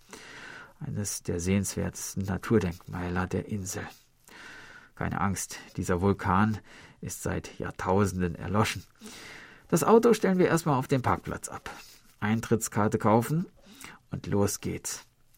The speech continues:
Hier herumzulaufen macht wirklich Spaß. Der Kraterrand ist flach, circa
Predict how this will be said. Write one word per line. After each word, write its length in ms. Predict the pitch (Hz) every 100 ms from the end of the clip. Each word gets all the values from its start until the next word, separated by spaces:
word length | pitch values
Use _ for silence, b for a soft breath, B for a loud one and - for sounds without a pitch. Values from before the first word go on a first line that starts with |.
| B B B B B B
Hier 180 | 208
herumzulaufen 800 | 190 156 180 220 175 151 165 160
macht 180 | 147 139
wirklich 320 | 110 139 156
Spaß. 480 | - - - - - - _ - B B B B B B
Der 240 | 113 107
Kraterrand 1000 | 101 - 101 123 147 117 104 135 151 -
ist 260 | 113 - -
flach, 640 | - - 120 160 - - - _ _ _ _ - - - -
circa 540 | - - 110 120 110